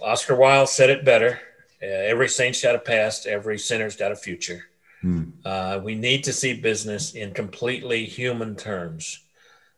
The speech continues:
Speaker 1: Um, if I were to say to you, "Timothy, Raj, uh, I know this company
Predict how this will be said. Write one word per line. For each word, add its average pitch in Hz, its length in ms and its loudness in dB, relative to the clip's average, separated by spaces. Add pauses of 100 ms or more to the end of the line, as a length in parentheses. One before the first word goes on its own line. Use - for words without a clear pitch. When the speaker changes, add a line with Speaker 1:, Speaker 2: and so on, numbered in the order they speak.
(160)
Speaker 1:
Um, 95 640 -6 (800)
if 143 200 4
I 143 240 8
were 160 220 8
to 156 160 -2
say 143 400 6
to 135 140 -4
you, 104 420 -4 (420)
"Timothy, 139 500 -4
Raj, 110 580 -4 (760)
uh, 104 200 -4
I 117 180 -4
know 143 260 4
this 131 240 0
company 110 920 -8